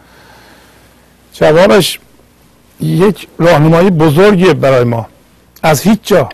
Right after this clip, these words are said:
از هیچ جا ما نمی‌تونیم امان بخوایم.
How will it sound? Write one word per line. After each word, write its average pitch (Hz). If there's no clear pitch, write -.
از 160
هیچ 151
جا 175
ما 165
نمی‌تونیم 175
امان 147
بخوایم. 117